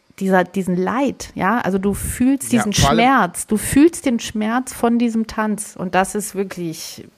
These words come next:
Speaker 1: äh, es ist Wahnsinn.
Speaker 2: Für alle, die jetzt nicht wissen, welchen Tanz wir meinen, ich lade das Video hoch, was die Jungs, ich hab die jetzt gefragt, äh, und wollte das extra nach dieser Folge hochladen,
Speaker 1: Ach, schön.
Speaker 2: weil ich genau
Speaker 1: Ja.
Speaker 2: darüber reden wollte. Ich werd das jetzt hochladen,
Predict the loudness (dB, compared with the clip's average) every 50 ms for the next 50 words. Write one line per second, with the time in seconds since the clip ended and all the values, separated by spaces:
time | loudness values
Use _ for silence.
0 | _ _ -8 -8 -8 -8 -12 -10 -8 -6 -6 -4 -4 -6 -2 0 0 2 2 4
1 | 4 4 4 4 2 2 0 -2 -4 -4 -6 -6 -6 -8 -8 -10 -10 -12 -6 -2
2 | -2 0 0 -2 -4 -4 -4 -4 -4 -6 -8 -10 -14 -12 -2 0 0 0 0 -2
3 | -6 -10 -10 -10 -8 -6 -6 -6 -6 -8 -8 -6 -2 0 0 0 -2 -4 -6 -10
4 | -12 -8 -2 0 0 0 0 -2 -6 -8 -8 -10 -10 -8 -4 -4 -4 -2 0 0
5 | 0 0 -2 -2 -4 -4 -2 -2 -6 -10 -6 -6 -4 -4 -4 -6 -6 -8 -6 -6
6 | -6 -8 -6 -6 -6 -6 -6 -8 -10 -10 -10 -10 -4 0 2 2 2 0 -2 -8
7 | -16 -16 -12 -8 -6 -6 -6 -6 -6 -10 -10 -2 0 0 0 2 -2 -6 -8 -6
8 | -4 -4 -4 -4 -4 -8 -4 0 0 0 2 0 -2 -2 -2 -6 -4 -4 -4 -2
9 | 0 2 2 2 2 0 0 0 -2 -2 -4 -6 -4 -2 -2 -2 -2 -4 -4 -2
10 | 0 0 0 0 -2 -4 -2 0 0 0 -2 -4 -6 -6 -4 -4 -2 -2 0 -2
11 | 0 -2 -2 -2 -2 -4 -2 0 -2 -2 -2 -2 0 0 0 0 -2 -4 -6 -6
12 | -2 -2 -2 0 -2 -6 -6 -6 -4 0 2 2 0 2 0 2 2 2 0 -2
13 | -8 -12